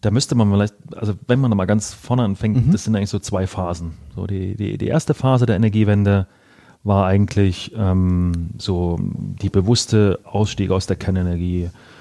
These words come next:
Speaker 1: ähm, das E E G ist entstanden, man hat sich, äh, dem erneuerbaren Zubau verschworen, äh, den auch mit Förderung dafür gesorgt, dass das vorangeht. Das ist uns, denke ich, gelungen in Deutschland. Ja, das hat, wir sch-, gehen jetzt zweitausendzweiundzwanzig, gehen die letzten Kerne-, Kernkraftwerke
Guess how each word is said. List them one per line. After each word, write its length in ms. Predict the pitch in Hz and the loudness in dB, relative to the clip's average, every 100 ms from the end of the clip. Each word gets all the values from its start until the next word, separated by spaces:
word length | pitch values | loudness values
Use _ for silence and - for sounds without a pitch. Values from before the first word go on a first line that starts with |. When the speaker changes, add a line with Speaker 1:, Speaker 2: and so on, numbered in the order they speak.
| - - - - | -20 -20 -18 -2
Speaker 1:
ähm, 460 | 92 92 90 90 - | 2 4 2 0 0
das 160 | 101 | -2
E 160 | 117 107 | 2 2
E 40 | 95 | 4
G 160 | 101 | 4
ist 100 | 95 | 2
entstanden, 720 | 95 - 92 87 87 85 85 | 0 -2 -2 -2 -2 -4 -2
man 160 | 87 82 | -4 -2
hat 140 | 90 | -4
sich, 320 | - 92 - 92 | -2 -4 -4 -6
äh, 200 | 92 95 | -4 -2
dem 140 | 92 | -2
erneuerbaren 880 | 90 92 101 92 92 92 92 90 87 | -2 2 2 4 2 2 2 0 -2
Zubau 440 | - 104 95 87 | -2 -2 0 -2
verschworen, 800 | 90 92 - 101 98 98 95 92 - - - - - | -4 -6 0 2 4 4 2 -2 -6 -20 -20 -20 -10
äh, 340 | - 90 90 87 82 | -2 0 0 0 -2
den 160 | 98 92 | 0 2
auch 140 | 87 | 0
mit 180 | 90 - | -2 -4
Förderung 960 | - 107 104 98 98 95 92 90 78 - | 0 2 4 4 2 2 0 -2 -6 -4
dafür 240 | 95 98 87 | -4 -2 0
gesorgt, 320 | 90 85 87 | 0 -2 -4
dass 80 | - | -8
das 160 | 87 | -6
vorangeht. 500 | 87 85 87 87 - | -4 -2 0 -2 -2
Das 200 | 85 - - - _ | -6 -6 -20 -20 _
ist 200 | 123 - | -2 0
uns, 260 | 117 104 - | 0 0 2
denke 200 | 104 87 | 2 2
ich, 80 | - | 0
gelungen 260 | 92 120 | -2 0
in 60 | 147 | 0
Deutschland. 560 | - - - 175 - 113 | -4 -6 -4 -4 -4 -4
Ja, 160 | 107 107 | -2 -2
das 160 | 104 95 | -4 -6
hat, 240 | - - - - - _ - | -6 -10 -18 -20 -20 _ -8
wir 120 | 92 | -6
sch-, 140 | - - | -8 -4
gehen 120 | 98 | 0
jetzt 200 | 92 - - | 0 -2 -6
zweitausendzweiundzwanzig, 880 | 90 87 90 90 82 85 104 117 110 | -4 -2 -4 -4 -4 -2 2 2 2
gehen 100 | 98 | 0
die 80 | 90 | 2
letzten 280 | 95 95 | 0 0
Kerne-, 460 | 85 113 107 98 90 | 0 2 2 2 0
Kernkraftwerke 680 | - 107 104 - 92 92 87 | -2 -2 -2 -2 0 2 0